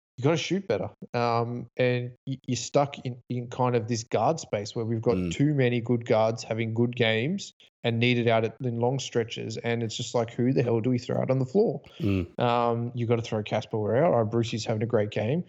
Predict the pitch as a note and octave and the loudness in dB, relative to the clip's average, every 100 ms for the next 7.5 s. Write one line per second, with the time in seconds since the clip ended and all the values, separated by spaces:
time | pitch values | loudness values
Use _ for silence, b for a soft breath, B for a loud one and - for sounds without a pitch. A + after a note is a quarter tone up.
0 | b b b - B2 A#2+ A#2 A2+ A#2 A2+ | b b b 0 2 4 2 2 0 0
1 | A#2 A2 A2+ A2 A2+ - C3 - A#2+ A2 | 0 0 0 0 -2 0 -2 2 2 2
2 | A#2 A2+ G#2 G#2+ - A2 A2+ G#2+ A2+ A2+ | 2 2 2 2 -2 -2 0 0 0 0
3 | A2+ G#2+ A2 G#2+ b b _ - - C3 | 0 -2 -4 -6 b b _ 0 4 4
4 | A#2+ A#2 - A#2 A#2 A2+ A2 - B2+ B2 | 2 -2 -2 -4 -4 -4 -4 -2 0 0
5 | A#2+ A2 G#2+ A#2+ A#2 G#2+ A2+ A2 - A2 | 0 -2 0 0 2 0 0 -2 -2 -2
6 | A2 G#2+ A2 A2 G#2+ A2 G#2+ G#2+ - - | -2 0 -2 -2 -4 -4 -4 -6 -8 0
7 | B2+ A#2 A2 A#2 A2 | 2 2 2 2 0